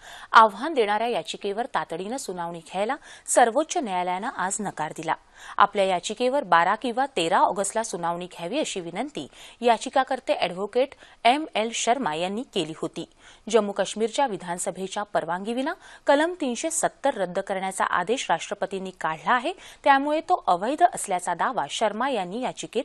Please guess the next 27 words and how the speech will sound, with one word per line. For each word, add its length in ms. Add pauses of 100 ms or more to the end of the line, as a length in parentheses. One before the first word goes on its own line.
(120)
केला 180
आहे. 220 (420)
संसदेच्या 640
दोन्ही 360
सदनांनी 580 (340)
जम्मू 220
काश्मीरला 500
विशेष 420
दर्जा 320
देणारं 380
कलम 400
तीनशे 280
सत्तर 460
हटवणारा 560
ठराव 340
मंजूर 460
केल्यानंतर 500 (360)
राष्ट्रपतींनी 760
हे 180
कलम 340
हटवण्यात 440
येत 220
असल्याचं 440
जाहीर 360
केलंय. 200 (380)
राष्ट्रपतींच्या 680
आदेशाविरोधात 880